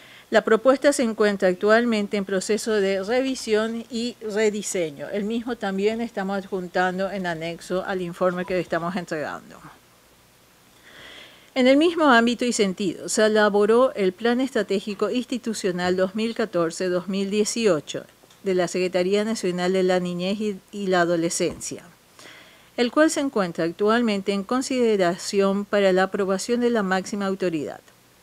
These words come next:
Entre los criterios estratégicos del Plan Estratégico Institucional se destaca el enfoque de derechos, la universalidad de derechos, la participación social,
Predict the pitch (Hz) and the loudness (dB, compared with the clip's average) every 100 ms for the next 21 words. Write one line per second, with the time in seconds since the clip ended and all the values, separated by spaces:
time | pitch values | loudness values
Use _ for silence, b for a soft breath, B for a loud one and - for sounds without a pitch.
0 | _ B B B B B 233 233 240 254 | _ B B B B B 0 2 4 2
1 | 262 254 294 302 311 285 196 180 180 196 | -2 -2 0 2 0 -2 -2 -2 -2 -4
2 | - 190 190 - - - B B 220 185 | -2 2 2 0 -8 -12 B B -2 0
3 | 185 190 202 240 214 196 180 196 185 185 | 0 0 0 -2 -4 -4 -4 -6 -4 -4
4 | - 185 185 - 175 185 180 185 - B | -4 -8 -6 -2 -2 0 0 -2 -6 B
5 | B B B - 233 233 - 254 226 160 | B B B 0 2 2 0 0 0 -2
6 | 135 - _ 214 208 208 - 240 254 240 | -6 -8 _ -2 0 0 0 0 0 -2
7 | 208 190 170 170 170 190 190 247 247 - | 0 -2 -2 0 0 0 -2 -6 -6 -8
8 | - 190 196 196 196 196 190 202 196 190 | -10 0 0 2 0 0 0 -2 0 2
9 | 220 220 196 175 165 175 175 - 240 269 | 2 0 0 0 0 0 -4 -4 -6 -6
10 | - - b b b b b b b b | -10 -18 b b b b b b b b
11 | _ 233 226 220 247 233 233 226 - 262 | _ 0 2 2 0 -4 -2 -2 0 0
12 | 269 214 185 208 180 190 | 0 -2 -2 0 2 2